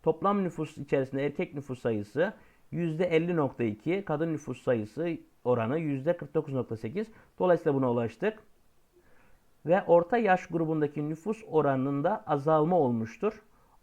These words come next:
Orta yaş grubundaki nüfus oranında bakıyoruz. Yüzde otuz bir nokta yediden yüzde otuz ikiye yükselmiş.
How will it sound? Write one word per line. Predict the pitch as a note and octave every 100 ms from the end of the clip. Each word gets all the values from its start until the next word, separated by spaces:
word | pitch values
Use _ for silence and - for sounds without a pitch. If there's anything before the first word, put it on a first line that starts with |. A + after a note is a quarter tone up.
| _
Orta | D3+ D3+ G3
yaş | F3+ E3
grubundaki | - D3 C#3+ C3
nüfus | D3 D#3+
oranında | D3+ B2+ A#2
bakıyoruz. | C3+ C#3+ B2 F3 F3
Yüzde | D3 D3+ D3
otuz | D#3 D3+ - F3 D#3 C3+ C3 -
bir | C3+ E3 D#3
nokta | C#3 - A#2
yediden | A2+ A#2 D3
yüzde | F#3 D#3 C#3+ C3
otuz | C#3 -
ikiye | C3 - D#3 D#3 C3 -
yükselmiş. | A#2+ - G#2+ C3+ G#3